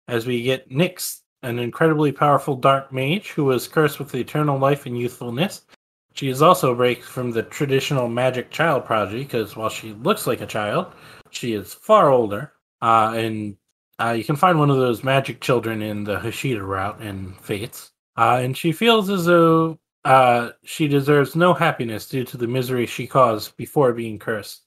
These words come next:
and joins Faye as a Red Tome infantry unit. Uh, she wields the Geningagap, which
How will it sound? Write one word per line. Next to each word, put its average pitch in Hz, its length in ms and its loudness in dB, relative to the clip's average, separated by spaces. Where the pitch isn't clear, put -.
and 131 100 -8
joins 139 340 2
Faye 139 360 0
as 120 200 -2
a 120 100 0
Red 135 320 0
Tome 127 380 -4
infantry 113 520 -10
unit. 92 380 -12
Uh, 113 220 2
she 143 180 -4
wields 143 340 4
the 120 400 2
Geningagap, 143 880 2
which - 500 -4